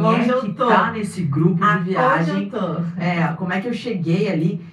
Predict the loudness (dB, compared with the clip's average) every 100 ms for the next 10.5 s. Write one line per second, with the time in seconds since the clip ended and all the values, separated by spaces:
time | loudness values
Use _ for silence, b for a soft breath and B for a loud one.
0 | -8 0 2 2 -2 -6 -8 -8 -6 -4
1 | -2 -2 -4 -4 -2 0 2 2 0 -6
2 | -6 -4 -2 -2 -2 -2 -2 -2 -2 -2
3 | -2 -2 -2 -2 0 0 0 0 0 2
4 | 2 2 0 -2 -2 -2 -2 0 0 -2
5 | -6 -6 -4 -4 -4 -4 -4 -4 -6 -8
6 | -8 -8 -6 -4 -2 -2 -2 -4 -6 -4
7 | -6 -8 -6 -2 -2 -2 -4 -4 -6 -6
8 | -6 -4 -4 -6 -6 -6 -6 -6 -4 0
9 | 0 0 -2 0 -2 -2 -2 -2 -2 -2
10 | 0 2 0 0 0